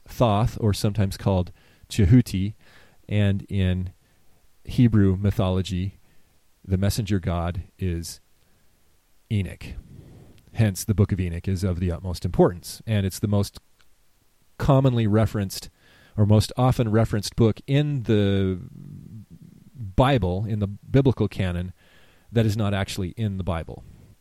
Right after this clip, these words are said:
And hence, Margaret Barker had a lot of material <laughs> to draw from and, and to talk about this older testament, this older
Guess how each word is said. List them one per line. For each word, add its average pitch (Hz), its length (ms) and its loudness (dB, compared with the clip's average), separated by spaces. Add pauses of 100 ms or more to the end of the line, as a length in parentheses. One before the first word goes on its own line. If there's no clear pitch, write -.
(800)
And 92 100 -6
hence, 92 360 -2 (300)
Margaret 98 260 -2
Barker 98 300 0
had 95 160 0
a 98 40 -2
lot 92 160 -4
of 90 60 -4
material 104 640 2 (440)
<laughs> - 400 -8
to 110 340 2 (640)
draw 147 280 6
from 101 540 -2
and, 107 320 -2
and 113 200 -2
to 104 100 -8
talk 139 260 2
about 98 260 0
this 101 240 -2
older 110 320 2
testament, 90 580 -2
this 95 300 -2
older 104 440 2